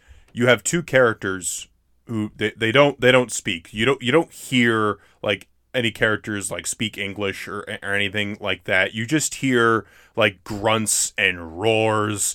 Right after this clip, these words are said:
and just Tyler Bates music. Um, you know, I think, uh, Aaron LaPlante, I think, does, like, the, the voice, the voice work for,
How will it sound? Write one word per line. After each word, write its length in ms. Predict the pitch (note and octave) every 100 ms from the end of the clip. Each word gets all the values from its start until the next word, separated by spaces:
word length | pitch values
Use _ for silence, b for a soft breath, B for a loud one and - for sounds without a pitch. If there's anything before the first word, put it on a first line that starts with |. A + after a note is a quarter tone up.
| - _ _ -
and 300 | F2 E2 E2+
just 400 | F3 E3+ - -
Tyler 380 | - A#2+ A2+ G#2+
Bates 420 | - A2 - -
music. 720 | F#2 G2+ A2+ G2+ A2 - - _ _ _ _ -
Um, 540 | F#2+ F2+ E2+ E2+ E2+ _ _ _ _ _ -
you 120 | A#2+
know, 180 | G2 F#2
I 100 | A2
think, 240 | A2+ F3+ -
uh, 280 | A#2+ A2 -
Aaron 320 | B2+ D3+ D3
LaPlante, 640 | A#2+ G#2 - A2+ C3+ - - -
I 80 | A#2
think, 320 | C#3+ C3 -
does, 440 | A#2 A#2+ A#2+ -
like, 320 | A2+ A2 G2+ _
the, 260 | A2 A2 A2
the 120 | A2
voice, 680 | G2 G2+ G#2+ A2 - - -
the 100 | A2+
voice 320 | G2 G#2+ A2+ B2
work 220 | A2+ -
for, 640 | - A2 A2 A2+ A2+ A2+